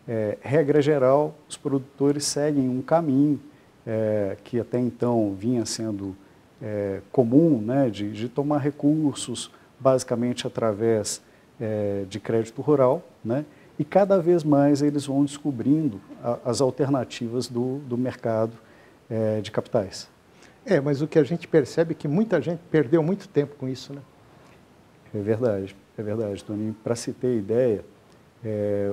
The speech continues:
Speaker 1: o Brasil tem aproximadamente quatrocentas companhias hoje, é, listadas em bolsa.
Speaker 2: Uhum.
Speaker 1: É um percentual muito pequeno
Speaker 2: Em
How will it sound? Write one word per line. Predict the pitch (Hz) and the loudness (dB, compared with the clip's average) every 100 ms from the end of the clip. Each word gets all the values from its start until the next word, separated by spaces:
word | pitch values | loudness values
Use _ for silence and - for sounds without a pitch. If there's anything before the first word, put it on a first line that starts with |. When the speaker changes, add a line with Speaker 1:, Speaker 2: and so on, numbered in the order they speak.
| - | -6
Speaker 1:
o | 117 | -10
Brasil | 123 120 101 110 131 143 156 - - | -4 -2 -2 -2 -2 -2 -4 -12 -6
tem | 123 | -4
aproximadamente | 123 - 120 117 110 107 113 123 - | -4 -6 -8 -6 -6 -4 -4 -6 -6
quatrocentas | - 127 - 147 143 - | -4 -4 -2 -4 -4 -8
companhias | - 139 143 120 117 131 113 98 | -4 -2 0 0 2 2 2 0
hoje, | 110 120 127 - - _ _ _ - | 0 2 2 -2 -18 _ _ _ -8
é, | 120 113 110 107 | -4 0 0 0
listadas | 117 135 - 131 131 117 104 | -2 -4 -2 2 4 4 0
em | 117 | -2
bolsa. | 101 101 90 - 127 | -2 -4 -4 -10 -10
Speaker 2:
Uhum. | 113 127 123 - _ - | -12 -14 -16 -20 _ -8
Speaker 1:
É | 120 | -4
um | 117 | -4
percentual | 120 147 156 151 156 | -2 -2 -2 0 0
muito | 151 151 160 175 175 | 2 2 2 2 0
pequeno | - 143 - 123 131 | -4 -4 -2 -2 0
Speaker 2:
Em | 135 | -2